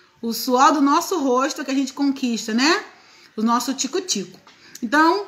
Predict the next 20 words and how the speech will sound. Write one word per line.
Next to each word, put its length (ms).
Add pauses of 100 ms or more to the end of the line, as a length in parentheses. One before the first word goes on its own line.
(140)
eu 100
agradeço 380
aqui 220
o 60
carinho 280
de 80
todo 120
mundo 220
que 120
tá 100
aí 60
me 100
assistindo, 580
compartilhando, 880
comentando, 600
mandando 560
coraçãozinho. 680
<laughs> 1200 (300)
Obrigado, 480
gente. 420